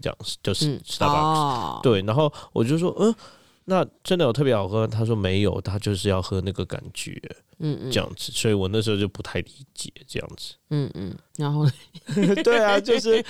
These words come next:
Speaker 1: 这种不太理解，
Speaker 2: <laughs> 哦，
Speaker 1: 就是这种，
Speaker 2: OK，好，好，好。
Speaker 1: 就是，因为他，他也不是有钱，但是他就是平常，平常在吃东西的时候，然后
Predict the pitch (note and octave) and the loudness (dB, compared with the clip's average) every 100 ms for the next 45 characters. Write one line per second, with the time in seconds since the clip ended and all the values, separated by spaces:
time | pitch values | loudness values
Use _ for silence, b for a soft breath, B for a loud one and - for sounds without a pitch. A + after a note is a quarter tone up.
0 | A3 B B - G#3 E3 A#2+ D3 F3 C#3 | -4 B B 2 4 4 2 2 4 4
1 | B2 B2 G#2+ D#3+ D3+ D3 D3 - D3+ C#3+ | 2 0 2 4 4 4 2 2 -2 -2
2 | D3+ E3 E3+ C#3+ C3+ A#2 A#2 A3+ G3+ G#3+ | 0 2 2 4 4 4 4 4 4 0
3 | A3+ A3 G3+ A2 B2 D3+ E3+ D#3+ B B | 2 2 2 0 0 2 2 2 B B
4 | B B B A2+ F#2 - F#2 F#2+ B2+ C3+ | B B B 2 2 0 -4 0 2 2
5 | B2+ B2+ B2+ C3 A#2 A#2 - G2 F#2+ - | 2 2 2 0 0 0 0 -4 -4 -8
6 | - A2+ A#2 A2 A2+ B2 - C#3 B2+ B2+ | -8 -4 0 2 2 2 0 0 0 0
7 | B2+ G2+ - F#2 G#2 F#2 F2+ F#2+ G2 | 0 0 -2 -2 0 0 0 2 0